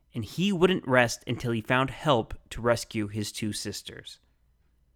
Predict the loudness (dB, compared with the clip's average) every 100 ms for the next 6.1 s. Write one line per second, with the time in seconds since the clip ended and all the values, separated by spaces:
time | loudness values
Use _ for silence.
0 | _ _ _ _ _ 0 4 6 6 4
1 | 6 6 6 6 6 6 4 4 2 0
2 | 0 0 -2 -2 0 2 2 4 6 4
3 | 0 -4 -8 -12 -20 _ 4 6 8 10
4 | 8 6 2 6 4 6 2 2 2 4
5 | 4 2 -4 2 4 6 4 2 2 2
6 | 2